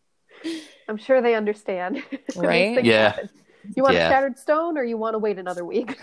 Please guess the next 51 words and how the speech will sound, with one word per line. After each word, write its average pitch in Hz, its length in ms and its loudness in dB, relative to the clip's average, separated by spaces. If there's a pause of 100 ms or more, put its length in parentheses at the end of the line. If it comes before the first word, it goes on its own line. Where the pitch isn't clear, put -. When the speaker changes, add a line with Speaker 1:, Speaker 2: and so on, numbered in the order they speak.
Speaker 1:
<laughs> - 120 -4
Speaker 3:
Yeah, - 220 -2
you 127 80 -6
can 143 120 -2
wait. 135 300 4
Usually, 160 720 0 (140)
my 127 160 2
supplier, 113 480 -2
usually 123 300 -10
in 101 60 -18
two 135 160 -10
days, 92 260 -6
I'll 82 120 -2
have 92 200 -2
whatever 87 240 0
I 85 80 2
order, 80 300 -4
so 85 380 -2 (720)
they're, 123 220 4
they're 147 140 2
pretty 87 240 -4
good 69 160 -10
about 65 240 -6
Speaker 1:
That's 85 100 -8
Speaker 3:
it. - 40 -10
I 131 80 2
Speaker 1:
awesome. - 100 0
Speaker 3:
called 113 240 4
them, 101 240 0 (300)
and 117 60 -2
it 123 40 2
was, 113 100 0
like, 113 140 -2
after 104 220 -4
hours, 98 220 0
like, 98 200 -14
"I 104 120 -6
need 101 220 -10
this." 92 240 -10
Like, 90 180 -14
"I'll 90 140 -4
send 101 200 -6
it 90 80 -6
out." 85 160 -2 (680)
"Thank 202 180 -6
you." 165 120 -10 (920)
Speaker 2:
Right. 175 440 -2 (140)
Speaker 1:
<laughs> 220 80 -12
Well, 254 240 -2
that's 214 140 -2
incredible. 240 640 -4